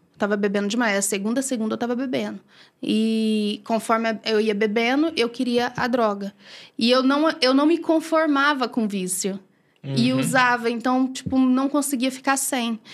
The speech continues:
Speaker 1: Até então, quando o Vinícius chegava de viagem, era até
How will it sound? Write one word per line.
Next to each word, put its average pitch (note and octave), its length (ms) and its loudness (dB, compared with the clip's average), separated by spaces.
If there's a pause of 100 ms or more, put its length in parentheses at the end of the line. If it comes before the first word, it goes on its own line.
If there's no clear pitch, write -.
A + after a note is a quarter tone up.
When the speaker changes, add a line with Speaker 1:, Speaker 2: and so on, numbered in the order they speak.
(160)
Speaker 1:
Até A#3 240 2
então, A#3+ 480 0
quando A#3 160 0
o A#3 80 -2
Vinícius A3+ 320 -2
chegava A3 300 0
de G#3+ 100 -2
viagem, A3 440 2
era A#3 100 0
até A3+ 280 -2